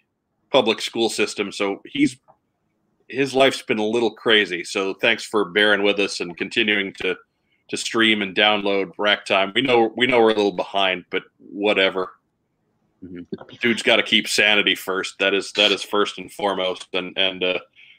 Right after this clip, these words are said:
Speaker 1: there aren't so many Joe books getting pumped out there at any one time that it's, y-, that we're really missing much with the time. Uh, on top of that, one of those is, is Snake Eyes Dead Game. So Lord knows that requires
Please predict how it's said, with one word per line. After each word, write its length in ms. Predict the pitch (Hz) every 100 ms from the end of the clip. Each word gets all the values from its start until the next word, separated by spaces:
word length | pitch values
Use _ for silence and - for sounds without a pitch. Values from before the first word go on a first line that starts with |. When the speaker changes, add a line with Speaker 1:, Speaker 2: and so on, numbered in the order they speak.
| -
Speaker 1:
there 100 | 123
aren't 200 | 117 98
so 160 | - 120
many 200 | 113 104
Joe 240 | 104 107
books 340 | 101 101 - -
getting 220 | - 90
pumped 280 | 110 98 104
out 180 | 98 98
there 180 | 98 95
at 60 |
any 140 | 92 92
one 200 | 92 90
time 320 | 95 92 87 _ _ _ - - -
that 140 | 95 92
it's, 200 | 87 - -
y-, 160 | 98 92 90
that 160 | 98
we're 120 | 98 95
really 260 | 104 98 95
missing 300 | 104 - 90
much 220 | 98 -
with 100 | 98 -
the 60 |
time. 380 | - 104 95 82 _ _ _ _ _ _ -
Uh, 120 | 110
on 160 | 135 131
top 240 | 151 147
of 40 | 117
that, 200 | 104 117
one 140 | 143
of 80 | 120
those 280 | 117 104 104
is, 260 | 92 - 107
is 420 | 101 - - -
Snake 320 | - 127 117
Eyes 240 | 107 95 -
Dead 220 | 113 92
Game. 280 | 95 - -
So 280 | - 104 95
Lord 320 | 101 120 113
knows 340 | 110 107 98 90
that 120 | 101
requires 840 | 95 - 110 98 95 90 - -